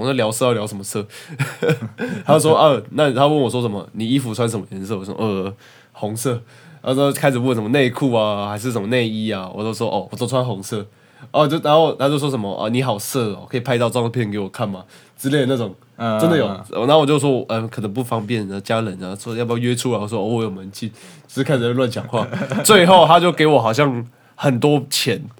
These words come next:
Speaker 2: 哈？
Speaker 1: 他就给我好几，好几十万的那个金，钱币这样，游戏币。
Speaker 2: 嗯，嗯，嗯。
Speaker 1: 然后我就觉得，其实男生很好骗。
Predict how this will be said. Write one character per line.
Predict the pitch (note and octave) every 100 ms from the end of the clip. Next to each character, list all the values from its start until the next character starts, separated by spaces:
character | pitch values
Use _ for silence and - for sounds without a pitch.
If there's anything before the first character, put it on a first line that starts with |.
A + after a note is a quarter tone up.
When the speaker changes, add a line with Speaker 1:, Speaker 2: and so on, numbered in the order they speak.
| _ -
Speaker 2:
哈？ | A#2+ A#2 -
Speaker 1:
他 | C#3+
就 |
给 | D#3
我 | D#3
好 | C3
几， | C3 A#2+
好 | A#2+ C3
几 | C3+
十 | A#2+ - G#2
万 | A#2 A#2+
的 | G2
那 | G#2 A#2+
个 | G#2+
金， | - B2 A2 A2 - _ _ -
钱 | B2 A2
币 | G#2+ A#2+
这 | A#2+
样， | G2+
游 | A2
戏 | A2+
币。 | A#2 G#2+
Speaker 2:
嗯， |
嗯， | G#2+ G#2
嗯。 | G#2
Speaker 1:
然 | G2 - - - -
后 | C3+
我 |
就 | B2 B2
觉 |
得， | G#2+ G#2+ - - - - _ _ _ _ _ _ _
其 | -
实 | D#3
男 | C3+
生 | A#2+ C3+ A2+
很 | A#2+
好 | G#2+
骗。 | - B2